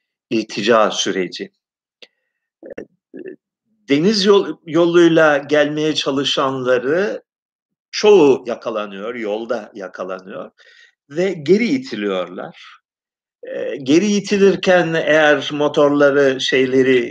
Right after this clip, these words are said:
e, kullandıkları vasıtalar patlar ya delinirse boğuluyorlar ve gerçekten hiçbir şekilde artık haber de-, değeri dahi yok.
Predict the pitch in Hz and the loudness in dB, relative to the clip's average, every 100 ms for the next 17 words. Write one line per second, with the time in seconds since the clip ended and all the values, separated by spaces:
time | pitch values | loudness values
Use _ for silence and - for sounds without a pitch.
0 | - - 127 110 - 110 120 135 104 - | -8 -8 -6 -6 -6 -8 -10 -14 -16 -18
1 | _ _ _ _ _ 147 143 143 135 135 | _ _ _ _ _ 0 2 2 0 2
2 | 131 131 127 131 127 131 120 123 - 135 | 2 4 4 2 2 0 2 0 0 -4
3 | 131 147 135 127 120 113 117 120 131 110 | -2 0 2 2 -2 -2 -2 -2 -6 -8
4 | - - 156 165 170 165 220 254 107 92 | -8 -6 -6 -4 0 0 2 2 2 0
5 | 95 131 107 104 104 - _ _ _ _ | -12 -10 -4 -2 -2 -8 _ _ _ _
6 | - 131 131 151 - 110 95 117 135 131 | 0 0 2 -2 2 0 0 -6 -12 -12
7 | - - 139 127 131 117 143 - 123 143 | -6 -2 0 0 0 0 -2 0 4 4
8 | 127 104 120 135 120 120 120 117 110 98 | 4 0 -4 -4 -4 -2 0 -2 -2 -4
9 | 87 95 151 - | -4 -6 -6 -8